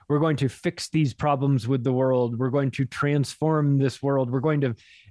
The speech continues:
uh, we're gonna raise up the living standards of these people." Uh, it's all, it's all horseshit, of course, but, but the, but the idea that, that you, you would collectively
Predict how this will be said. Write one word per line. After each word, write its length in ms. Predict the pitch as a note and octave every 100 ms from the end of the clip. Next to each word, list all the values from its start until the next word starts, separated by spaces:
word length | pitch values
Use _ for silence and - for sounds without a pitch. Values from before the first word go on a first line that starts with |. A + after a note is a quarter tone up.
| C#3
uh, 440 | C#3 C3+ C3 B2
we're 200 | C#3 D#3
gonna 200 | E3+ E3+
raise 380 | C3+ E3+ F#3 D#3
up 120 | F3 -
the 80 | E3+
living 360 | E3 D#3+ D#3
standards 600 | C#3+ - D#3 D3 D3 C3
of 100 | C#3 B2+
these 220 | C#3+ A2+
people." 460 | - D3 C#3 A#2+ - - -
Uh, 60 | - F3
it's 120 | E3+
all, 280 | F#3+ F#2+ F#2 _ _
it's 80 | -
all 160 | C3 -
horseshit, 420 | C3 G#2+ - G2
of 100 | -
course, 200 | C3 A2+
but, 200 | E3+ C3+ - _ _ _ _ _ _ _ D#3
but 180 | F3+ D3+
the, 160 | D#3 C3+
but 300 | B2+ D3+ C3
the 120 | D3+
idea 520 | C#3 B2 E3+ C#3 G2+
that, 200 | A2+ A#2 B2
that 200 | B2+ B2+
you, 500 | C#3 C3+ C#3+ C#3+ - B2
you 220 | A#2+ C#3+
would 140 | C3 -
collectively 800 | C3+ C3+ - B2+ A#2+ B2+ A#2